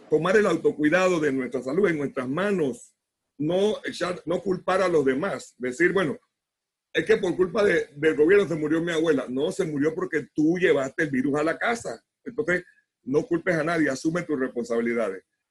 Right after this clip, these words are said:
Segundo, yo creo que el reciclaje es sumamente importante. Hey, yo ayer decidí que voy a poner, y de hecho me voy a poner, ya lo puse,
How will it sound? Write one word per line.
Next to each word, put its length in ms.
Segundo, 380
yo 120
creo 140
que 80
el 80
reciclaje 640
es 240
sumamente 440
importante. 580
Hey, 280
yo 180
ayer 560
decidí 500
que 120
voy 260
a 120
poner, 440
y 280
de 120
hecho 200
me 100
voy 120
a 40
poner, 280
ya 100
lo 140
puse, 400